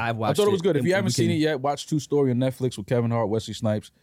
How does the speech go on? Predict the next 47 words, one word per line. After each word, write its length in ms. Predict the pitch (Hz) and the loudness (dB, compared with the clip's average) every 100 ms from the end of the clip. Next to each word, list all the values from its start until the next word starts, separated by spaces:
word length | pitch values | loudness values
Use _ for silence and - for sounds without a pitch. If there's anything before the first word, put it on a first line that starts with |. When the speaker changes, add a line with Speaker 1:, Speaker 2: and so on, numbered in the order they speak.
| _ _ _ | _ _ _
Speaker 2:
It's 140 | - 92 | -8 -4
a 60 | |
good, 260 | 101 104 95 | 0 0 -2
it's 140 | - | -4
a 20 | 101 | -4
good 140 | 104 | -2
series. 260 | 98 78 78 | -2 -6 -4
Speaker 1:
I, 40 | |
s-, 100 | 127 | -4
I 80 | 113 | -4
saw 200 | 127 139 | -2 0
nothing 300 | 123 120 120 | 0 0 -2
but 80 | 110 | -4
great 160 | 101 87 | -4 -6
reviews. 400 | 92 82 - - - | -8 -10 -14 -12 -4
Speaker 2:
Yeah, 60 | |
Speaker 1:
And 80 | 151 | 0
it 40 | 160 | 0
Speaker 2:
it's 80 | |
Speaker 1:
was 20 | 151 | 0
Speaker 2:
a 20 | |
good 20 | |
Speaker 1:
happy, 120 | 143 92 | -2 -4
Speaker 2:
series. 100 | 87 | -6
Speaker 1:
happy 200 | 180 170 | -4 -4
to 40 | |
see 120 | 160 151 | -4 -2
Wesley 380 | 151 - 143 - | -2 -2 -6 -6
Snipes 320 | - 127 127 - | -4 -2 -2 -4
back 200 | 90 92 | -10 -10
in 60 | |
some 100 | 92 | -14
shit. 240 | 85 85 - | -14 -16 -6
Speaker 2:
Yeah. 160 | - 131 90 _ - | -2 -2 -2 _ -16
Speaker 1:
I, 60 | 101 - | -14 -6
I 40 | |
hope 140 | 117 113 | -6 -6
to 60 | - | -6
see 120 | 104 | -6
more 160 | 104 | -4
of 60 | 104 | -4
him. 140 | 98 - - | -6 -8 -2
Speaker 2:
Yeah. 140 | 104 76 - _ _ _ | -2 -2 -10 _ _ _
Speaker 1:
Um, 580 | 110 113 110 107 104 104 _ _ _ _ - | -2 0 -2 -4 -4 -6 _ _ _ _ -6
trying 220 | - 208 | -2 -2
to 80 | 233 | 0
think 220 | 180 185 | 0 -2